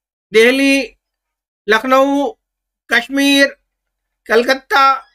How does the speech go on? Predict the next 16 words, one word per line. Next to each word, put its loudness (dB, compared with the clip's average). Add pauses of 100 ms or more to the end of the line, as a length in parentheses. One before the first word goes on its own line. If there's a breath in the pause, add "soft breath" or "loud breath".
(580)
पटना, 0 (800)
बनारस, -2 (840)
हैदराबाद 0
और -4
बेंगलोर 0
वगैरह -2
की -6
जामियात 0 (640)
और 0
तालीमी 0
इदारों 0
के -4
असहाब 0
कलम 0
ने 0
भी -2